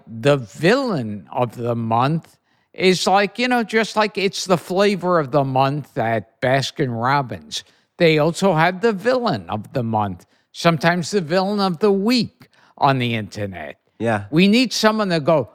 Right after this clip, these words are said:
Speaker 1: "Hey, come on, gang, let's get a posse together and go after this one."
Speaker 2: Right. It's this team effect. Like, you know, if one person on, on a team of a million people say, "Okay, now we're gonna aim at this guy,"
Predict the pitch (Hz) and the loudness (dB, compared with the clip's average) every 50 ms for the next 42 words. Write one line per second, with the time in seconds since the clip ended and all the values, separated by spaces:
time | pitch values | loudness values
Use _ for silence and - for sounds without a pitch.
0 | _ _ _ - - 247 269 277 247 196 175 160 135 - _ - - - 196 262 | _ _ _ -2 0 0 2 2 2 0 0 0 -2 -4 _ -12 -4 0 2 2
1 | 311 339 339 285 262 233 202 170 147 135 131 127 127 120 107 107 - - 151 165 | 2 2 2 2 2 2 0 -2 -4 -6 -8 -8 -8 -8 -10 -8 -4 0 2 2
2 | 226 262 269 254 240 240 233 233 220 196 190 202 208 - - - - - 202 202 | 4 4 2 0 -2 -4 -4 -4 -2 0 0 -2 -2 -2 -6 -8 -4 -2 -2 0
3 | 175 117 - - - 135 180 208 185 - - 185 175 170 170 135 - 151 147 143 | -2 -2 -6 -4 0 2 2 2 0 0 -2 0 0 0 0 0 0 0 0 0
4 | 143 147 143 139 120 - _ _ _ _ - 151 151 143 135 113 104 151 147 147 | -2 -2 -2 -2 -4 -6 _ _ _ _ -6 -4 -4 -4 -4 -4 0 2 2 4
5 | 139 131 123 110 - - 123 110 113 107 101 - - - 123 95 - - - - | 4 2 0 -2 -4 -8 -8 -6 -6 -6 -6 -8 -10 -10 -10 -12 -12 -14 -16 -10
6 | - - 165 175 151 147 156 - - 175 151 - - - _ - - - 190 190 | -2 2 2 2 2 2 -2 -2 -2 -4 -4 -4 -8 -14 _ -10 -4 -2 0 2
7 | 185 170 135 123 117 - - 113 107 - - 123 117 120 117 - - _ _ _ | 2 0 0 -4 -6 -4 -2 -2 -2 -2 -2 -2 -2 -2 -4 -6 -10 _ _ _
8 | _ _ _ _ - 143 143 139 127 123 120 113 98 - _ _ _ _ - 123 | _ _ _ _ 0 0 2 4 4 2 2 0 -2 -6 _ _ _ _ -12 -12
9 | - - 123 139 156 156 160 - - 151 160 156 - - 143 135 127 123 131 139 | -10 -4 -2 0 2 2 2 0 0 0 0 0 0 -2 -2 0 2 2 0 0
10 | 131 123 - - 131 127 131 127 123 - - 143 147 143 127 123 127 123 123 127 | -2 -4 -4 -4 -2 -2 -2 -2 -4 -4 -2 -2 0 0 0 0 0 0 2 2
11 | 131 139 131 127 - 147 175 170 - 127 120 - - 120 123 135 135 - 135 131 | 2 2 0 0 0 0 -2 0 0 -2 -4 -4 -4 -4 -4 -2 -2 -2 0 0
12 | 131 131 139 147 143 135 139 139 139 147 135 123 120 131 160 147 - - 120 117 | 2 2 2 2 2 0 0 2 2 2 2 0 0 -2 -2 -4 -4 -4 -2 0
13 | 113 113 113 107 | 0 0 -2 -4